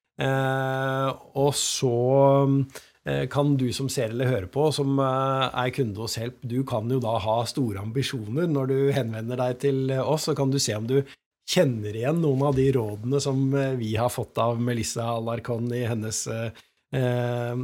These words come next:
hospitantperiode her hos, eh, oss.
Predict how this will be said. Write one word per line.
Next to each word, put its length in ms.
hospitantperiode 1120
her 200
hos, 320
eh, 340
oss. 300